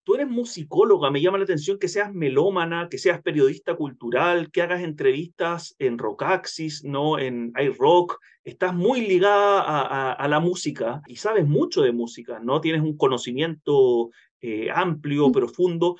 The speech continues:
Speaker 1: ¿Cómo nace, cómo nace este, este interés en, en, en sumergirse de esa forma en la música?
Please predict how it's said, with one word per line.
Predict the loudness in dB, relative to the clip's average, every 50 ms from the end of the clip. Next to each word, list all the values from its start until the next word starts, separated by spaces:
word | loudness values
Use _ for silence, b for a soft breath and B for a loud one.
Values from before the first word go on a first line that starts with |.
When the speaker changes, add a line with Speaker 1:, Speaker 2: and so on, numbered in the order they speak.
| B B B
Speaker 1:
¿Cómo | 0 0 2 2 2
nace, | 2 0 -2 -4 -4 -2 -2 -2
cómo | -2 -2 -4 -2 -2
nace | -2 -2 -4 -2 -4
este, | -4 -4 -2 -2 -2 0 0 0 0 -2 b b b b
este | -6 -6 0 0 0
interés | 0 0 0 2 2 4 4 2 2 2 -4
en, | -4 -4 -6 -8
en, | -10 -10 -8 -8
en | -8
sumergirse | -6 -4 -2 -2 -2 -2 -2 -6 -6 0 0 2
de | 4 4 4
esa | 4 4 -2 0
forma | 4 4 4 4 4 2 0
en | 0
la | 0 -4
música? | -6 -10 -12 -14 -14 -14 -16 -16